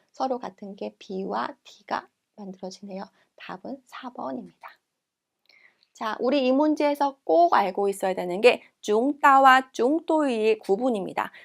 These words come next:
중따는 듣는 사람도 포함한 우리고요.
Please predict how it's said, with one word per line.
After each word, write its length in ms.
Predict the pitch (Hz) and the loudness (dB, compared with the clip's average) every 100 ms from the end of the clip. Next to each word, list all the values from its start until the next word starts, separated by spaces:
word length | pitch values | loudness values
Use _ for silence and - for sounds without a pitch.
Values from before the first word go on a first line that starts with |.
| _ | _
중따는 720 | - 226 269 302 269 247 254 254 | -2 0 2 2 2 4 0 -2
듣는 480 | 285 285 302 311 | 0 4 6 4
사람도 640 | 320 349 349 339 330 349 349 | 4 6 6 6 6 2 2
포함한 520 | 359 359 349 339 240 | 0 2 4 4 2
우리고요. 520 | 170 175 - 277 220 | -2 -4 2 4 4